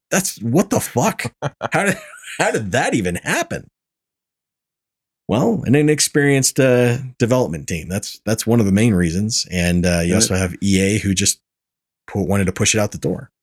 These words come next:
Speaker 2: I remember seeing a thing, uh, very recently, it, uh, pointed out that their player count has consistently dropped,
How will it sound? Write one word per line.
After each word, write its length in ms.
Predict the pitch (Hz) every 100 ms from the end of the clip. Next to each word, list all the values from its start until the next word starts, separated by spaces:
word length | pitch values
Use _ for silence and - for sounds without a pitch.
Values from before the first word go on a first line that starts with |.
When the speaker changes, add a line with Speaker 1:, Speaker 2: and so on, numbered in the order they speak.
| _ _ _ _ _ -
Speaker 2:
I 40 |
remember 280 | 117 113 110
seeing 260 | 101 117 101
a 60 |
thing, 300 | 92 110 104
uh, 280 | 98 90 85
very 320 | 87 98 98
recently, 680 | 90 90 - 78 87 87 85
it, 240 | 85 87 82 _ -
uh, 200 | 95 82
pointed 400 | - - 98 87
out 280 | 90 92 - _ _ _ _ -
that 440 | 98 92 - 98
their 580 | 98 95 95 92 87 - _ _ _ _ _ _ _ _ - - _ _
player 280 | - 185 131
count 340 | - 107 -
has 300 | 95 101 90
consistently 1000 | - - 98 - 110 101 - 113 107 101
dropped, 680 | 87 90 87 92 - - -